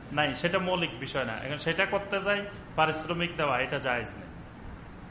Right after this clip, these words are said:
এরকম আরো অসংখ্য বিষয় আছে। আপনার কোরআন শিক্ষা গ্রহণ করা, এটা দ্বীনের মৌলিক বিষয়।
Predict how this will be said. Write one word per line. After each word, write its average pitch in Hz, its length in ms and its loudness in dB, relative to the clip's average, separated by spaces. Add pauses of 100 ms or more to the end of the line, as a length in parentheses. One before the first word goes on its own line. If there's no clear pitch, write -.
(320)
এরকম 196 260 2
আরো 196 200 6
অসংখ্য 196 360 4
বিষয় 170 340 2
আছে। - 180 -4 (720)
আপনার 139 220 2 (100)
কোরআন 208 320 6
শিক্ষা 190 540 2
গ্রহণ 156 320 4
করা, 147 240 2
এটা 127 140 0
দ্বীনের 151 360 0
মৌলিক 131 420 -2
বিষয়। 110 300 -4